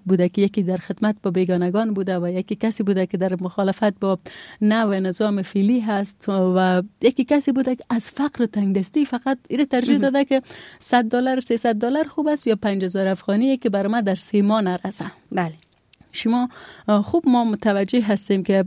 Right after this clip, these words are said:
Speaker 1: حالت افغانستان در چنین وضعیتی که در چنین، در چندین سال هاست که دنیا به افغانستان میلیاردها دلار از سرازیر می‌کنه، اما ما نتونستیم به یک اقتصادی برسیم که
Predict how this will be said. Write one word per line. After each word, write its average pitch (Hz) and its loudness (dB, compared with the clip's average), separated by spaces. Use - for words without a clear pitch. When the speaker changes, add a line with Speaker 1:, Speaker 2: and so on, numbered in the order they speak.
Speaker 1:
حالت 214 2
افغانستان 208 0
در 190 2
چنین 247 4
وضعیتی 208 0
که 196 -2
در 180 -2
چنین، 233 -2
در 208 2
چندین 208 -2
سال 208 0
هاست 233 -4
که 226 0
دنیا 208 2
به 208 -2
افغانستان 196 -4
میلیاردها 196 -2
دلار 214 0
از 208 -2
سرازیر 208 -2
می‌کنه، 190 -4
اما 226 4
ما 233 0
نتونستیم 208 0
به 190 0
یک 190 -2
اقتصادی 240 2
برسیم 214 2
که 220 2